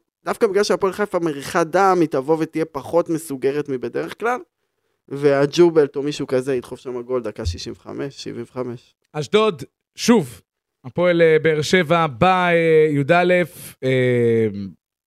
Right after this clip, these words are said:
Speaker 2: ארבע עשרים לאשדוד, אחת שישים להפועל באר שבע, הפועל באר שבע פיבוריטית מובהקת, אבל בפוסט הטראומה, וזכה מהגביע.
Speaker 1: אני אגיד לך, זה הימור,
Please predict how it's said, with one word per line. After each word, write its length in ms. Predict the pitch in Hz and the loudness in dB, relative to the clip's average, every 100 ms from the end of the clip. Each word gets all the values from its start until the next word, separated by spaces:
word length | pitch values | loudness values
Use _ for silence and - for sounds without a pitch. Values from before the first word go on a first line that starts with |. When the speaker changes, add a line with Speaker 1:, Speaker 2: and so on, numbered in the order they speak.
| - | -10
Speaker 2:
ארבע 200 | 131 131 | -2 -2
עשרים 320 | 120 127 117 | -2 -4 -2
לאשדוד, 680 | 113 110 98 104 127 117 95 _ _ | 0 0 -2 0 2 2 -2 _ _
אחת 220 | - 120 | -12 -10
שישים 320 | - - 120 | -8 -4 -4
להפועל 320 | 110 107 117 113 | -4 -6 -6 -6
באר 160 | 107 | -6
שבע, 360 | 101 160 160 139 | -2 0 0 -2
הפועל 200 | 110 107 | -6 -8
באר 80 | 104 | -6
שבע 200 | 110 104 | -6 -8
פיבוריטית 560 | 104 101 110 113 120 | -6 -6 -4 -6 -10
מובהקת, 480 | 107 123 165 147 131 | -4 -2 -2 -4 -8
אבל 120 | 104 | -12
בפוסט 420 | 101 - 127 - | -12 -10 -10 -10
הטראומה, 640 | 107 - 110 170 190 110 104 104 104 101 95 95 _ _ _ | -14 -12 -6 -4 -4 -6 -6 -6 -6 -6 -10 -14 _ _ _
וזכה 200 | 110 120 | -10 -8
מהגביע. 420 | 139 147 156 185 123 _ _ _ _ | -6 -4 -4 -4 -6 _ _ _ _
Speaker 1:
אני 220 | 131 151 | -4 0
אגיד 160 | 160 180 | 2 2
לך, 120 | 196 | 2
זה 120 | 160 | 2
הימור, 360 | 151 156 185 | 2 4 4